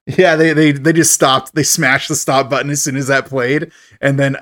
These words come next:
like, unfriended me on all social media and blocked my number. So I'm a pariah now. Onward to our, I guess, antagonist of sorts, uh, the Space Girl, which is how she is credited,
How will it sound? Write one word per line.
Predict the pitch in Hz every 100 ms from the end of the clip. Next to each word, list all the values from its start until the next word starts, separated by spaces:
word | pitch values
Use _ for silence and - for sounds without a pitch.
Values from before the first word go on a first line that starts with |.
| _
like, | 139 135 135
unfriended | 135 135 - 131 131
me | 123 123
on | 117
all | 117
social | - 131 117 147
media | 123 127 135
and | 123 120
blocked | 113 110 -
my | 107
number. | 110 120 127 - _ _ _ _ _ _ _ _ -
So | 127 110
I'm | 120
a | 127
pariah | 127 117 85 95 98
now. | 101 117 101 _ _ _ _ _ _ _ _ _ -
Onward | 156 170 156 165 214 294 -
to | 147 135 131
our, | 123 127 123 123 123 120 113 _ _ _ _ _ _ _ _ 110
I | 113
guess, | 104 147 196 -
antagonist | 165 180 180 185 185 190 190 -
of | 170
sorts, | - 185 190 - - _ _ _ -
uh, | 139 117 113 - _ 131
the | 131
Space | - - 139 143 -
Girl, | 156 147 175 233 - _ _ _ _ _ -
which | 147 -
is | 139 120
how | 151 196
she | -
is | 208 -
credited, | 202 202 262